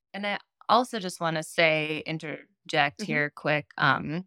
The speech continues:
Speaker 1: as a practitioner, you know, it's really important to, like, meet people, for me, to meet people where they're at and how they're coming in. So, you know, when you come in and you're not feeling like yourself and your pulses are flipped, like, it's so important that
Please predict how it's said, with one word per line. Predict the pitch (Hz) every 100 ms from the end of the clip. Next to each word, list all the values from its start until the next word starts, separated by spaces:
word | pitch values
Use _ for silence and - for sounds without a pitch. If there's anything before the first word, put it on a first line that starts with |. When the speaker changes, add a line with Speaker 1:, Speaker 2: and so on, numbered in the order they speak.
| _ -
Speaker 1:
as | 180
a | 170
practitioner, | - 175 - - - 170 143 139 143 - _ _ _ _ _ -
you | 185
know, | 175 156 -
it's | 175 -
really | 214 202
important | 175 - 165 170 175
to, | 165
like, | 143 156
meet | 165 -
people, | 165 - 143 135 139 170 _
for | 170
me, | 175 190 151
to | 156
meet | 160 -
people | 175 156 151
where | 143
they're | 135 127
at | 135 131 190 -
and | 156
how | 160 147
they're | 147 -
coming | 151 147 143
in. | 135 135 190 240
So, | - 147 139 147 _ _ _
you | 190
know, | 180 160 -
when | 180 180
you | 190
come | - 185
in | 175 170 165 165
and | - 147 156
you're | 147 151
not | 175 160 -
feeling | 160 143
like | 147
yourself | 156 - 151 151 -
and | 156
your | 147
pulses | - 147 151 147
are | 143 147
flipped, | - 160 135 -
like, | 143 139 -
it's | 156 - - - _
so | - 190 185
important | 165 - 160 151 143
that | 139